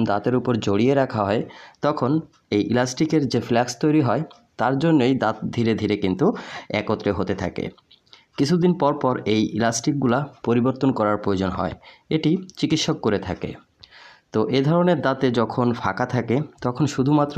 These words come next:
এই ব্র্যাকেট বা ব্রেসেসের, আহ, লাগিয়ে রাখলে হয় না, এর সঙ্গে এই ধরনের যে ইলাস্টিকগুলো রয়েছে, এগুলো ব্যবহার করেই কিন্তু আঁকাবাঁকা এবং উঁচু নিচু দাঁত ভালো করা হয় বা সোজা করা হয়ে থাকে। ব্রেসেস ট্রিটমেন্টের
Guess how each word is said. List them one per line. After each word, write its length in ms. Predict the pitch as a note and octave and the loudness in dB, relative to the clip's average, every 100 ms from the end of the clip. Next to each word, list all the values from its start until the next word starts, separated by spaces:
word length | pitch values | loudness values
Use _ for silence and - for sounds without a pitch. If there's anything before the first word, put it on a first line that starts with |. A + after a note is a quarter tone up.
| D3+ | 0
এই 140 | A#2 G2+ | 0 0
ব্র্যাকেট 380 | A2+ A2+ A#2+ G#2 | 0 0 0 0
বা 80 | G#2 | 0
ব্রেসেসের, 560 | G#2+ A2 C3+ D3+ D3 | 0 0 -2 0 -2
আহ, 880 | - - - - - _ - G2+ G2+ | -4 -18 -20 -20 -20 _ -4 0 2
লাগিয়ে 320 | G#2+ A#2 C3+ | 2 2 2
রাখলে 260 | D3 C#3+ D3+ | 2 2 0
হয় 220 | A2+ F#2+ | 0 0
না, 120 | G2+ D#3+ F#3 - | 0 -2 -4 -4
এর 140 | C#3+ | -2
সঙ্গে 340 | - E3 D3 B2+ - - - - - | 0 0 2 0 -2 -12 -20 -8 0
এই 140 | C#3+ | 2
ধরনের 400 | D3 D#3+ D#3 B2+ - - _ _ _ A2+ | 4 2 2 2 -2 -16 _ _ _ -4
যে 260 | G#2+ A2 G#2+ F#2+ - - | 0 2 2 0 -4 -4
ইলাস্টিকগুলো 600 | A#2 A#2+ - D#3+ C#3+ D#3+ D3+ | 0 0 0 0 2 2 4
রয়েছে, 300 | B2+ - D#3+ - - | 2 2 -2 -4 -4
এগুলো 240 | B2+ C3+ D3+ | 0 2 2
ব্যবহার 380 | A#2+ A#2+ C3 D3+ | 2 2 2 0
করেই 280 | D3 D#3 D#3 | 2 2 4
কিন্তু 300 | C#3+ G2+ C3 G#2+ - | 2 2 2 0 -4
আঁকাবাঁকা 480 | G#2+ A2+ G#2 A2 A2+ A2 | -4 -2 -2 0 0 0
এবং 180 | G2 - G#2 | 0 -2 -4
উঁচু 180 | G#2 | 0
নিচু 220 | A2+ G#2+ G2 | 0 0 0
দাঁত 200 | A2+ - - - - - | 0 -2 -12 -20 -18 -8
ভালো 220 | G2+ G#2+ A2 | -2 0 0
করা 220 | G#2+ G2+ | 0 0
হয় 180 | G#2+ C#3 | 0 0
বা 120 | G2+ | 0
সোজা 300 | - G#2+ G#2 | -2 -2 -2
করা 220 | F#2 G2+ | 0 0
হয়ে 180 | F#2+ F#2 | 0 -2
থাকে। 280 | F#2 E2 - - _ _ - _ _ - | -4 -6 -8 -10 _ _ -20 _ _ -4
ব্রেসেস 380 | G#2 C#3 F#3 F3+ - | 0 2 2 0 2
ট্রিটমেন্টের 580 | C#3+ D3+ D#3 D3+ C3+ | 0 2 2 4 2